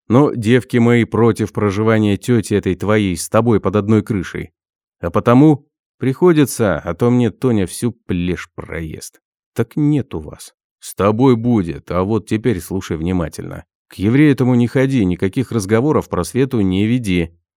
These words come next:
Не понял, а как? На самом деле не понял. А так, запрещаю. Может, все же объясните, Аркадий Николаевич? На самом деле не врубаюсь. М,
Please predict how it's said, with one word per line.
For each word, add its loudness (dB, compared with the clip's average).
Не -2
понял, -4
а -6
как? -8
На -6
самом -2
деле -2
не -4
понял. -14
А -2
так, -4
запрещаю. -2
Может, 0
все -4
же 0
объясните, -2
Аркадий -2
Николаевич? -4
На 0
самом 2
деле 0
не -2
врубаюсь. -2
М, -4